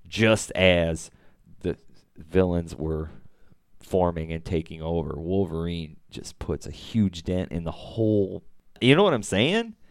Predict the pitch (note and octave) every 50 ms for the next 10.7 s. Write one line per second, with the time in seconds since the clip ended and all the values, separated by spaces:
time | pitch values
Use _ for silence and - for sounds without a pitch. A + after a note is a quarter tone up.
0 | - - - - - - - - - C3+ F#3+ G#3+ G3 - - _ - - - G2+
1 | B2+ C#3+ E3 F3 D3+ A2+ G2 F2+ - - - - - C3 D#3 E3 - A2+ F#2 F2
2 | F2+ F2+ F2 E2+ - _ _ _ - - - _ _ - - - - - _ _
3 | - - - _ _ _ - - - - _ _ _ - - G2+ F2+ - - C3
4 | C3 B2 A2+ G2+ F#2 F2+ - - - - - - - - - _ _ _ - -
5 | E2 F2+ F2+ D#2 E2+ G2 G2+ D#3 F#3 D#3 F#2+ - - - - - - - - -
6 | - G2 C#3+ D3+ - E3 D#3+ D#3+ - A#2+ G2+ F#2 F2+ A2 C3 B2 A#2+ G#2+ G2 -
7 | _ _ - - - _ _ - - G2 G#2 F#2 E2 E2+ G2 C#3 G3 G3 - F2+
8 | E2+ E2 E2+ E2 - - - - - - - - - - _ _ - G#2+ C3 D#3
9 | D#3 D3 C#3+ - - _ - D3 F3+ A#3 A3 A2+ G#2 F2+ F2+ F2 G2 F2+ F#2 G#2+
10 | A#2 A#2 G2 G2 F2+ F2+ F2+ F2+ F2 E2+ E2+ E2 D#2+